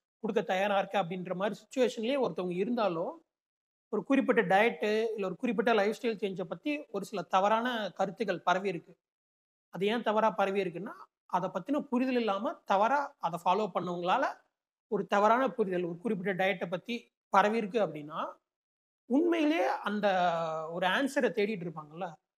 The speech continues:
அவங்க கூட அந்த டயட்டை ஃபாலோ பண்ண மாட்டாங்க. ஏன்னா நிறைய பேர் already ட்ரை பண்ணியிருக்காங்க, அது வேஸ்ட், இல்ல அது ஒரு டேஞ்சர் அப்படின்ற மாதிரி பயந்து,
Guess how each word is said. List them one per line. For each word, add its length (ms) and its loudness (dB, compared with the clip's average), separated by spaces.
அவங்க 420 4
கூட 320 0
அந்த 280 -6
டயட்டை 380 0
ஃபாலோ 240 2
பண்ண 200 -8
மாட்டாங்க. 300 -16
ஏன்னா 160 -2
நிறைய 260 4
பேர் 120 4
already 280 0
ட்ரை 180 -2
பண்ணியிருக்காங்க, 400 -4
அது 160 -4
வேஸ்ட், 300 -4
இல்ல 160 -2
அது 100 -2
ஒரு 100 -6
டேஞ்சர் 460 0
அப்படின்ற 420 2
மாதிரி 240 2
பயந்து, 760 0